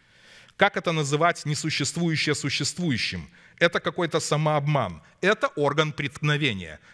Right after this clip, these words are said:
Да, на самом деле надо называть. Это проявление веры. А можно этот орган вырезать? Я думаю, что, может, кто-то и задал бы такой вопрос. Да, но только вместе с ветхим человеком.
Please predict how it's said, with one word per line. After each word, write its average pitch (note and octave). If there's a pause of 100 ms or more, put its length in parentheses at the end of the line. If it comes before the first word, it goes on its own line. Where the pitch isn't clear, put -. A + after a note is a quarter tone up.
Да, E3
на C#3+
самом A#2+
деле E3
надо C3
называть. C3+ (1800)
Это B2
проявление A#2
веры. G#2 (1900)
А C3+
можно F#3
этот E3+
орган D3+
вырезать? B2 (100)
Я A#2
думаю, C#3+
что, B2+
может, B2
кто-то B2
и B2
задал D#3
бы A#2+
такой A#2
вопрос. A#2 (460)
Да, D#3
но E3
только E3+
вместе D#3+
с -
ветхим C3+
человеком. F#2+